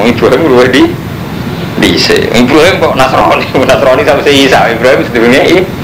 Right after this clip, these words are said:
Isa. Dadi iki pangeran ngenyak ahli kitab. Hei ahli kitab, kowe kok rebutan ngeklaim Ibrahim ku anut Taurat atau anut Injil. Padahal Taurat Injil ora diturunno kecuali sakwise Ibrahim. Berarti kan gak mungkin to Nabi Ibrahim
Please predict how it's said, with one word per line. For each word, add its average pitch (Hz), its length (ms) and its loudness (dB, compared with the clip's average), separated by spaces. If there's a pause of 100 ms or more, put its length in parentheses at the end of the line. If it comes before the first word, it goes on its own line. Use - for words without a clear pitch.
(680)
Isa. 82 320 0
Dadi 95 240 0
iki 127 80 0
pangeran 110 480 0
ngenyak 113 240 -2
ahli 95 240 -2
kitab. - 320 -4
Hei 123 160 2
ahli 110 320 2
kitab, 104 400 0
kowe 151 80 2
kok 139 320 4
rebutan 139 560 0
ngeklaim 131 400 0
Ibrahim 117 480 0
ku 143 80 2
anut 110 260 0 (540)
Taurat 104 360 2
atau - 200 0
anut 104 160 -2
Injil. 90 360 -2
Padahal 151 320 2
Taurat 135 280 2
Injil 156 320 2
ora 131 240 4
diturunno 123 520 2
kecuali 135 440 2
sakwise 110 360 0 (1800)
Ibrahim. 123 800 2
Berarti 127 240 0
kan 196 160 2
gak 185 160 2
mungkin 165 360 0
to 151 80 0
Nabi 143 280 2
Ibrahim 143 320 2